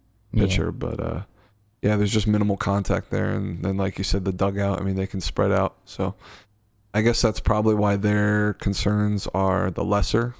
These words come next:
Speaker 2: of the other sports, but I think they're all still concerned a little bit. And they should be, but yeah.
Speaker 1: Well, even with, like, soccer too, even though there's not a lot of padding,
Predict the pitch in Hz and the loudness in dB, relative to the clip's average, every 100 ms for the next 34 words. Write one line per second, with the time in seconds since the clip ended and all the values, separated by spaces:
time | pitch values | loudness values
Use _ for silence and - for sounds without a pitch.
0 | - 95 95 95 90 92 98 104 - 104 | -10 -4 -2 -2 -2 0 0 0 0 0
1 | - - - 69 - - _ _ _ _ | -2 -6 -4 -4 -6 -20 _ _ _ _
2 | 107 110 104 - 98 87 82 87 - - | 0 0 0 0 0 2 0 -2 -4 -2
3 | 95 92 92 - - - 92 90 92 85 | 0 0 -2 -8 -10 -6 -4 -4 -4 -4
4 | - - 90 90 87 85 - - - 113 | -6 -6 -6 -4 -4 -4 -8 -12 -4 0
5 | 110 110 80 - - - _ 95 - 92 | 2 0 0 -6 -8 -12 _ -8 -8 -12
6 | - _ _ _ _ _ _ _ _ _ | -16 _ _ _ _ _ _ _ _ _
7 | - 143 139 131 110 98 92 - 101 98 | -2 2 4 4 2 2 -2 -2 -2 -2
8 | 98 - 95 92 95 95 92 95 98 92 | -4 -6 -4 -2 0 -2 -2 -2 -2 -2
9 | 90 92 92 98 95 92 92 98 | -2 -6 -4 -2 -2 -2 -6 -8